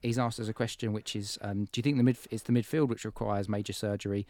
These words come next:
Currently, they can't effectively shield the defence, and they don't support the front men nearly enough. It's a massive gulf in quality in terms of rotational options. Liverpool and Chel-, and City both rotate without dipping quality.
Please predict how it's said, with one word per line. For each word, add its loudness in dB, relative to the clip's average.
Currently, 4
they 2
can't 4
effectively -2
shield 2
the -4
defence, -2
and -4
they 0
don't 0
support -6
the -20
front 0
men -4
nearly -4
enough. -8
It's -12
a 0
massive 2
gulf 2
in -4
quality 0
in -6
terms -4
of -6
rotational -2
options. -8
Liverpool 0
and -2
Chel-, 0
and -4
City -4
both -2
rotate -4
without -8
dipping -12
quality. 0